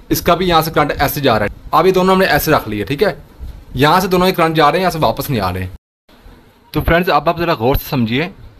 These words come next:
कि मैंने आपको बताया कि यहाँ से current जा रहा है, यहाँ से नहीं आ रहा। अब जिस side से जा रहा है ना, जिस side से current जा रहा है, वो वाली जो चीज़ें हैं ना, वो आपने आपस में नहीं जोड़नी।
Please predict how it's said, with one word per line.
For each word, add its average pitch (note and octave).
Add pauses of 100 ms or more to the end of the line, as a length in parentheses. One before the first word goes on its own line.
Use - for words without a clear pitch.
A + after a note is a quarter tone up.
(200)
कि D#3+ (120)
मैंने C3+
आपको D3+
बताया D3
कि D#3+
यहाँ C3+
से D#3
current C#3
जा A#2+
रहा C3+
है, D3
यहाँ A#2+
से B2
नहीं A#2
आ F2+
रहा। F2+ (1040)
अब D#3
जिस D#3+
side G3
से G#3
जा B2
रहा F#3
है D#3
ना, D3 (280)
जिस C3
side D3+
से E3+
current C3+
जा G#2+
रहा F#2+
है, F#2 (840)
वो D3+
वाली G3+
जो G3+
चीज़ें D3+
हैं C3+
ना, D3 (260)
वो C3+
आपने D3
आपस C3+
में D3+
नहीं A#2+
जोड़नी। D3